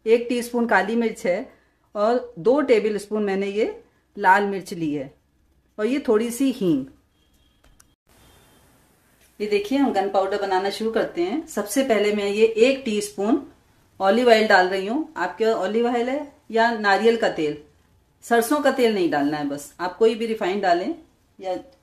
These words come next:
नहीं है कुछ तो आप देसी घी भी डाल सकते हैं, लेकिन सरसों का तेल यूज़ मत करिए। अब इसमें हम सबसे पहले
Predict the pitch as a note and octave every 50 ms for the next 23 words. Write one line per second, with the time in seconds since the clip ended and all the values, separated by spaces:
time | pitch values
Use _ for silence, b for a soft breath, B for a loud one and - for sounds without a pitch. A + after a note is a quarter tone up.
0 | _ _ _ _ _ _ _ _ _ - - - - - _ F3+ F#3 G3+ A3 A#3
1 | C#4+ - - A#3 A#3 A3+ - A#3 A3+ G3+ G3 G3+ G3+ G3 - - B3+ A3 A3 A3+
2 | A3 A3 G#3+ G3 F3 F#3 G#3 G3+ - - A#3 A#3+ A3+ A3+ C4 C4 C4 - G#3 -
3 | - A3+ A3+ A3+ A3+ A3 G3+ G#3 A3+ A3 G3+ G3+ G3+ G3 - G3+ F3+ - - -
4 | B2 - - - D3+ - _ _ _ _ - - - - _ _ - - - -
5 | _ _ _ _ _ _ _ _ _ _ _ _ _ _ _ _ _ - B3 B3
6 | C4 B3 - A#3 A3+ A3+ C4 G#3+ G3+ - A3 - - - G#3+ G#3 G3 F3+ F3+ -
7 | - E3+ -